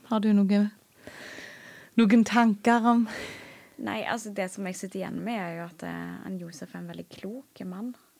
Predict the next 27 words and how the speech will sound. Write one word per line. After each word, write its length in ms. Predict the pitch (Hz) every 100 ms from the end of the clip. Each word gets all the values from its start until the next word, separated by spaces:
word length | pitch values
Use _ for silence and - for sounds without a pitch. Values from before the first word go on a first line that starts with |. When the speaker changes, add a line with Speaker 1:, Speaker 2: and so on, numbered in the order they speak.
| _
Speaker 2:
som 240 | - 196
tar 300 | 190 - 190 190
Gud 360 | 190 190 196
med 220 | 196 214 277 - -
i 100 | 185 156 151
Speaker 1:
Mm. 80 |
Speaker 2:
det 140 | 160 185
han 160 | 190 202
gjør. 380 | 190 175 170 269 - _ 214
Speaker 1:
Mm. 360 | 185 165 190 202 _ _
Speaker 2:
Eh, 760 | 202 196 190 185 185 196 -
og 480 | - 190 185 185 185 - - 202 _ _ _ _ - - - - - - - _ _ _
ja, 240 | 262 254 - - - -
det 160 | 254 240
er 180 | 214 208
jo, 80 | - - 214 - - - - - - -
han 180 | 262 247
velger 680 | 208 175 190 220 233 240 -
å, 320 | 190 185 180 185 190 202 _ _ _ _ _ - -
å 80 |
gi 320 | 226 190 175 214
Gud 320 | - 220 254
æren, 460 | 196 190 - 269 262
liksom. 240 | - 208
Det 100 | 233
er 140 | 220
jo 100 | 208